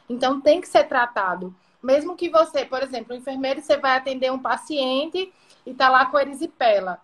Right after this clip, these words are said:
Você não pode olhar só essa lesão, você tem que olhar o paciente como um todo. Por quê? Porque se você pega um paciente que entre os dedos tem fungo, você já tem que se-, servir de alerta, né? Você vai saber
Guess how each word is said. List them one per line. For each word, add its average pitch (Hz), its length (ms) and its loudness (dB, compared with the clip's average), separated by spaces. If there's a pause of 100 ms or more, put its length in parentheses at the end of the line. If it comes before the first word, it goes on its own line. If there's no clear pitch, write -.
Você - 180 -12
não 247 160 -6
pode 302 340 0
olhar 262 360 -2
só 277 180 -4
essa 294 220 -6
lesão, 294 440 -6
você 196 180 -20
tem 226 160 -14
que 226 100 -10
olhar 220 240 0
o 214 40 -4
paciente 214 440 -8
como 220 280 -12
um 370 60 -12
todo. 220 500 2 (320)
Por 294 280 -2
quê? 233 340 -6 (240)
Porque 269 260 -8
se 285 100 -12
você 403 280 -6
pega 302 300 -6
um 294 100 -14
paciente 277 640 -8
que 254 180 -14
entre 302 260 -8
os 330 120 -4
dedos 240 300 -4
tem 269 180 -6
fungo, 262 680 -2 (260)
você 233 220 0
já 254 120 4
tem 262 200 -2
que 269 60 -8
se-, - 180 -2
servir 254 380 -6
de 247 100 0
alerta, 285 540 6
né? 208 200 2
Você 277 260 -2
vai 202 200 0
saber 233 600 0